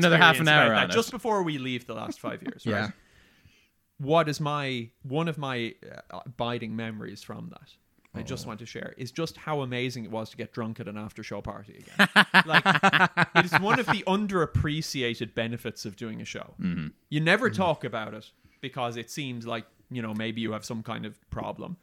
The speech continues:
Speaker 2: if you harp on about it too frequently.
Speaker 1: Yeah, if you,
Speaker 2: But
Speaker 1: yeah,
Speaker 2: it
Speaker 1: if you get, re-, if you really get a buzz off it,
Speaker 2: Yeah,
Speaker 1: like.
Speaker 2: if you really, if you're pra-, practically doing shows only for that,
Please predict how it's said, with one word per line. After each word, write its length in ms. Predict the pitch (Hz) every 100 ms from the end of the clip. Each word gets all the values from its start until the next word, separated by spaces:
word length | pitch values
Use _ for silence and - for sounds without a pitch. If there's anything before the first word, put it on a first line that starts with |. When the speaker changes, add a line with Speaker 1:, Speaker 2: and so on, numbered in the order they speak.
| - _ - _ _ -
Speaker 2:
if 140 | 127
you 140 | 120 110
harp 240 | 113 110
on 160 | 110 113
about 220 | 107 95
it 80 | -
too 120 | 107
frequently. 360 | - - 98 - -
Speaker 1:
Yeah, 240 | - 311
if 100 | 135
you, 180 | 143 -
Speaker 2:
But 80 | 170
Speaker 1:
yeah, 100 | 127
Speaker 2:
it 40 |
Speaker 1:
if 80 | 107
you 60 | 117
get, 140 | 127
re-, 100 | 120 135
if 100 | 120
you 80 |
really 200 | 120 151
get 120 | 113 92
a 60 |
buzz 240 | 87 85 76
off 180 | 71
it, 60 | -
Speaker 2:
Yeah, 160 | 117 -
Speaker 1:
like. 160 | -
Speaker 2:
if 140 | - 170
you 80 | 202
really, 200 | 180 143
if 80 |
you're 120 | 196 170
pra-, 340 | - 170 180
practically 400 | 180 151 156 139
doing 200 | 120 120
shows 260 | 123 117 -
only 380 | 123 127 120 113
for 140 | 120
that, 240 | 107 110